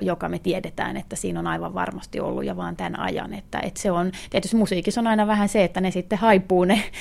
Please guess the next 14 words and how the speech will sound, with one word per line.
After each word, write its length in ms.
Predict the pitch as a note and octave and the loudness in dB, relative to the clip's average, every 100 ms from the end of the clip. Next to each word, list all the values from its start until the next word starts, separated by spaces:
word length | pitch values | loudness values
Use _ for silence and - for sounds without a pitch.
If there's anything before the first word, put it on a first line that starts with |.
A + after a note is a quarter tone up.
| - | 2
ne 120 | A3+ | 8
esitykset 680 | A#3+ A#3+ G3+ F#3+ F#3 G3 F#3 | 10 10 10 8 4 4 6
viimeisen 380 | G#3 F#3+ F#3+ G3 | 6 6 6 6
nuotin 280 | G#3+ F#3+ F#3+ | 4 4 4
mukana, 440 | G3 F#3+ F3 E3+ - - - | 4 4 4 2 -2 -4 4
eikä 220 | F#3+ F3 | 6 6
niitä 260 | F3+ F3 | 4 4
ole 60 | E3+ | 0
sitten 320 | - F3 F3 | 0 -2 -2
ruvettu 280 | E3+ E3 E3+ - | 0 -2 -4 -2
kirjaamaan 500 | E3+ D#3 D#3 D#3 E3 | 0 0 0 0 0
muistiin 480 | E3+ D#3+ - E3+ | 0 -2 -4 -6
sen 180 | D#3+ - | -4 -6
kummemmin. 540 | - - - G#3+ G#3 | -4 -4 -4 -6 -6